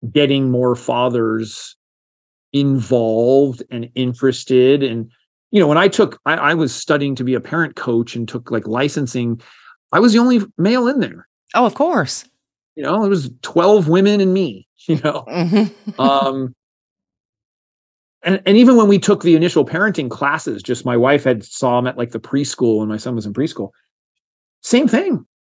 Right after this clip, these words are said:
Speaker 2: Mm-hmm.
Speaker 1: And, you know, it was just the moms were the ones doing it. And that ac-, that just really bothered me. It, it, it was like,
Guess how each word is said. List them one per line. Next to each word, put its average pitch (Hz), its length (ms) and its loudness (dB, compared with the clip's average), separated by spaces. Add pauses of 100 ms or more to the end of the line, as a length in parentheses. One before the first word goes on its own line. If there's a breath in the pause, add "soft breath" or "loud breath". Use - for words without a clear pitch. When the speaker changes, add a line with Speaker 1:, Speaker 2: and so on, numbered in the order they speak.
(640)
Speaker 2:
Mm-hmm. 123 420 -8
Speaker 1:
And, 139 580 -2 (720)
you 165 80 0
know, 143 200 0
it - 100 -2
was 151 180 -6
just - 220 -2 (260)
the 143 160 0
moms 156 800 -2
were 135 200 2
the 131 120 0
ones 131 420 -4
doing 175 340 -4
it. 87 200 -20 (100)
And 123 540 -4 (380)
that 208 260 2
ac-, 226 240 0
that 208 140 0
just - 180 0
really 165 280 4
bothered 127 540 -2
me. 90 240 -20 (640)
It, 123 100 -4
it, 131 220 -4
it 135 100 0
was 127 160 -2
like, 127 320 0